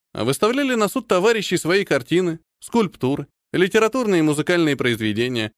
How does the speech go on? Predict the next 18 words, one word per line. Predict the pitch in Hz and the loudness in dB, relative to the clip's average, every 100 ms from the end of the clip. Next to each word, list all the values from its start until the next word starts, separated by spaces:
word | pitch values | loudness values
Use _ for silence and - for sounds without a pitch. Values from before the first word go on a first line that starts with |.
| _ _ _ | _ _ _
словом, | - 226 220 208 | -2 0 2 0
всё, | 170 - 240 254 | -2 -2 0 0
что | - 180 | 0 0
только | 208 170 | 0 2
можно | 156 190 170 | 2 2 2
было | 151 160 | 2 2
продемонстрировать | 156 135 131 123 - 123 156 139 127 | 2 0 0 -2 -2 -2 0 0 0
и | |
обсудить. | 110 - 92 78 - _ _ _ _ _ _ _ _ _ _ _ | -2 -2 -8 -10 -16 _ _ _ _ _ _ _ _ _ _ _
Скопление | - 143 127 190 240 220 202 185 | -4 -2 0 0 0 2 2 2
ярких | 135 170 190 - 165 | 2 2 0 -2 -2
индивидуальностей, | 180 170 156 156 147 135 131 107 98 - 78 - _ _ _ _ - | 0 0 0 2 2 2 2 -2 -4 -8 -12 -12 _ _ _ _ -6
в | 104 | -2
меру | 131 254 285 | 2 2 0
сумасшедших, | - 240 190 165 156 - 156 - - _ | -2 -2 0 0 -2 -2 -6 -6 -20 _
в | 117 110 | -6 -2
меру | 113 165 | 0 0
гениальных, | 196 190 165 107 90 85 85 - | 0 0 2 0 -2 -4 -8 -12